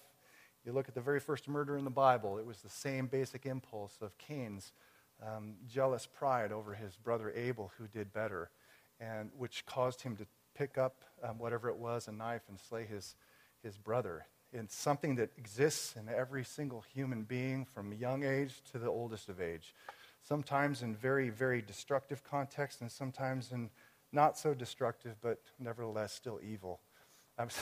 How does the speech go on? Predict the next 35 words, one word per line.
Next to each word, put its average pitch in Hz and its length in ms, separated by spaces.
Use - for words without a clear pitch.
<laughs> - 120
I - 120
was 147 180
reading 123 320
about 117 300
Saul, 117 300
and 117 180
you 131 80
know 131 100
what 131 180
came 139 220
to 127 80
my 117 160
mind 110 320
was, 104 240
might 123 120
be 101 80
kinda 101 220
stupid, 95 360
but 104 220
middle 139 220
school, 139 440
our 120 240
teacher, 131 420
I 120 60
forget 123 320
it, 120 120
Mister 123 300
Yoshikawa, 120 640
I 104 100
think - 220
was 104 120
his 101 180
name, 104 260
and, 92 120